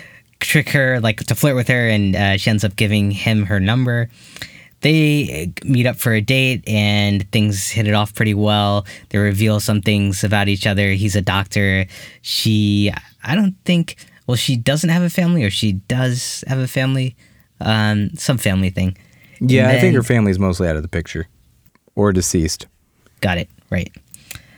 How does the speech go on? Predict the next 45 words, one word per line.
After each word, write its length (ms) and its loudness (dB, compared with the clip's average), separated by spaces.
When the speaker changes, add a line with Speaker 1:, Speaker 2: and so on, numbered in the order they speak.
Speaker 1:
Um, 480 0
but 160 0
yeah, 200 2
I, 220 0
I 20 0
think 160 2
on 100 4
that 100 0
first 320 -2
date, 200 0
they 120 2
kind 160 0
of 100 0
hook 220 -2
up, 240 0
uh, 400 0
back 280 -2
at 60 -2
her 200 0
place, 640 -2
and, 460 2
uh, 240 2
things 280 0
just 180 -4
kinda, 180 0
like, 180 0
speed 320 0
up. 220 -2
It, 100 -2
like, 160 -2
they 80 -2
have, 160 0
like, 140 -2
two 100 -4
or 60 -2
three 180 0
dates 260 -2
really 120 -2
quick 320 -4
where 80 -2
he 120 -2
just 280 -6
keeps 160 -2
coming 280 0
over, 400 0